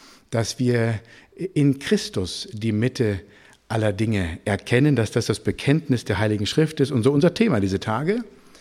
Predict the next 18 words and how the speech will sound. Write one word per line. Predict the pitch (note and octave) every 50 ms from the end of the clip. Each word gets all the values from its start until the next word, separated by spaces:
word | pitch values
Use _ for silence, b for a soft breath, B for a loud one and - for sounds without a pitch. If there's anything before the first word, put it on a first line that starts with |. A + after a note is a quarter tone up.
| b b b _
Christus | - - F3+ F#3 F#3 - - F#3 E3+ -
als | - D3+ D3 C#3+ - -
Mitte. | C#3+ D#3+ - - D#2+ C#2+ - - _ _ _ _ _ _ _ _
Punkt. | - - C3+ G2+ E2+ - - - - - _ _ _ _ _ _ _ B B B B B B B B B B B B B B
Wir | B2+
werden | D3 F#3 F3
heute | F3+ F#3+ G3
Abend, | D3+ F3 G#3+ C4 C4 C4 - A#3+
äh, | G#3 D#3+ D3+ D3 D3 C#3+
etwas | C#3+ - G#3 G3+ - G#3 E3
von | - E3 D3
dem, | D#3+ D#3+
was | D3 C3+ -
gestern | - D3+ D3 - D3 C3+ A#2+
war, | A#2+ A#2+ B2+ C3 D3 D#3 D3+ D#3
nochmal | D#3+ B2 C#3 A#2+ A#2+ B2 B2 A#2+
auch, | A2 A2+ A#2+ A2+ - - - B B B B B B -
ähm, | B2 A#2+ A#2 A2+ A2 G#2+ G#2 G2+ G2 F#2+ E2